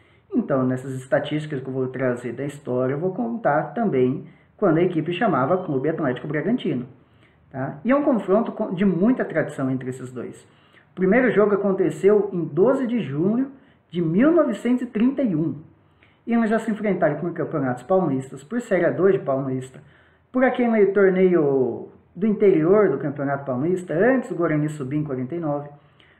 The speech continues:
Jogou Série A e Série B de Campeonato Brasileiro e vários torneios amistosos também. No total, foram quarenta e nove jogos, tá? O Guarani ganhou vinte e um deles, empatou treze e perdeu quinze.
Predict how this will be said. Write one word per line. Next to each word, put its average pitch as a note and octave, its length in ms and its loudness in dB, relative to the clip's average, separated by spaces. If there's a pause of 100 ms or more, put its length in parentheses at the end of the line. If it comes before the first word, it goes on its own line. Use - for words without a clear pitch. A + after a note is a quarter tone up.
Jogou G3 340 4
Série D#3+ 340 2
A C#3+ 120 4
e - 100 -6
Série C#3 180 -2
B D#3+ 240 2
de C#3 160 -2
Campeonato B2+ 540 -6
Brasileiro D3+ 540 -4
e - 20 -4
vários F3+ 340 0
torneios E3+ 380 0
amistosos D3+ 500 -6
também. D#3+ 340 -4 (840)
No D4+ 140 4
total, - 800 2 (100)
foram A#3 300 0
quarenta A3+ 560 2
e G#3 40 2
nove F#3+ 280 2
jogos, - 600 -6 (560)
tá? C#3+ 320 -4
O D#3 40 -8
Guarani D3+ 320 2
ganhou C#3 260 0
vinte A#3 320 0
e G3 60 0
um F3 100 2
deles, C3+ 560 -2 (460)
empatou F#3 420 0
treze F#3 600 2
e - 40 -6
perdeu G3 360 2
quinze. C#3+ 500 -6